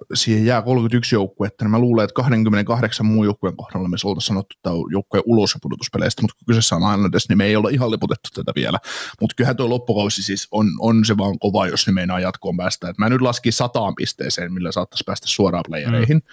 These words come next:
Speaker 1: niin nämä joukkueet tosiaan tarvii sen kahdeksankymmentäkahdeksan pistettä loppukaudesta. Pelejä on kuusikymmentäviisi jäljellä. Eli käytännössä täytyisi pelata neljäkymmentäseitsemän ja kahdeksan loppukausi. Ja se on, se on todella karu. Ja, ja tota,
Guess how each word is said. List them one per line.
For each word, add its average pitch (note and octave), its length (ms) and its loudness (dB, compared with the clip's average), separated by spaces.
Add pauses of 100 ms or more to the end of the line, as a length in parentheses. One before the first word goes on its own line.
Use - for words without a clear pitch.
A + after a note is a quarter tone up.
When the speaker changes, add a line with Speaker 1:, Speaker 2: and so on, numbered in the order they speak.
(340)
Speaker 1:
niin G#2+ 80 4
nämä A2 100 2
joukkueet A2+ 360 0
tosiaan G#2 260 0
tarvii G#2+ 200 2
sen A2 160 0
kahdeksankymmentäkahdeksan A2+ 760 -2
pistettä - 300 -4
loppukaudesta. F2+ 680 -2
Pelejä A#2+ 260 2
on G2+ 100 2
kuusikymmentäviisi F2+ 540 -2
jäljellä. E2+ 360 -2 (440)
Eli G#2 120 2 (120)
käytännössä A2+ 520 2
täytyisi F#2 320 -2
pelata G2 240 0
neljäkymmentäseitsemän F#2+ 1080 0 (180)
ja F#2 120 0
kahdeksan - 560 -2 (180)
loppukausi. - 560 -4 (180)
Ja A#2+ 80 -2
se G#2 160 2
on, G2 120 2 (300)
se - 200 0
on G2+ 180 2
todella G#2 420 0
karu. - 300 -4 (1000)
Ja, F#2 220 0 (120)
ja E2+ 240 -2
tota, D2+ 420 -2